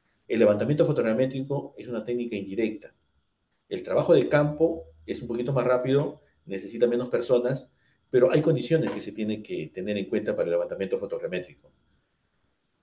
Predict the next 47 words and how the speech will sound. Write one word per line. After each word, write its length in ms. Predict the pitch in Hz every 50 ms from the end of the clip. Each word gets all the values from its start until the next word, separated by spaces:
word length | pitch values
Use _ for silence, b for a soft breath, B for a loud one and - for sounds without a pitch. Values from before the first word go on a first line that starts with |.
| _ _ _ _ _ -
Los 240 | - 131 123 120 123
drones 340 | 165 208 214 208 214 165
no 140 | 147 147 147
son 220 | 143 147 139 135 139
cualquier 320 | 123 110 - - 127 113
dron, 320 | 113 120 127 131 131 - - -
obviamente 400 | 117 117 107 110 120 120 120 117
tienen 180 | 123 123 120
que 60 | 117
tener 200 | 107 104 107 107
una 220 | 110 113 110 101 101
cámara 480 | 117 117 117 123 120 113 110 101 90
apropiada 560 | 87 85 - - - - 127 143 156 180 208 208
para 180 | - 101 95
que 100 | 92 -
pueda 200 | - - 113 113
registrar 420 | 110 - - - - 113 117 113 -
de 100 | 113 107
una 160 | 110 107 101 98 - -
calidad, 520 | - 95 90 90 95 98 107 117 - - - _ b b b b b b b b _
tienen 220 | - 127 123 120 120
que 80 | 123 117
tener 200 | 110 110 117 120
un 140 | 123 120
estabilizador, 960 | 113 113 - 113 98 95 95 98 - - 95 104 135 170 - - - - - _ _ _ _ _ _ _ _
que 60 | 92
le 100 | 90 92
llaman 240 | 104 107 110 107 110
un 120 | 113 113
inercial, 600 | 113 110 104 98 90 - - 123 120 127 - 98
el 120 | 90 92 92
equipo, 520 | - - 120 110 113 127 196 220 - _ _ _ _ _ _ _ -
para 220 | - 101 101 95
que 80 | 95 98
esté 580 | 98 - - - 147 151 147 147 151 - - _ _ _
conectada 840 | - - 113 107 104 98 - - 175 185 190 156 117 107 101 98 95
a 40 | 95
la 140 | 98 98 95
cámara 460 | - 135 143 147 151 156 165 - 123
y 80 | 117 107
si 160 | 104 113 107
se 80 | - 107
inclina 260 | 104 147 160 160 151
un 120 | 147 139
poco 300 | - 165 156 160 156 156
lo 120 | 135 110 95
registre 580 | 90 - - 135 131 131 - 143 156 - -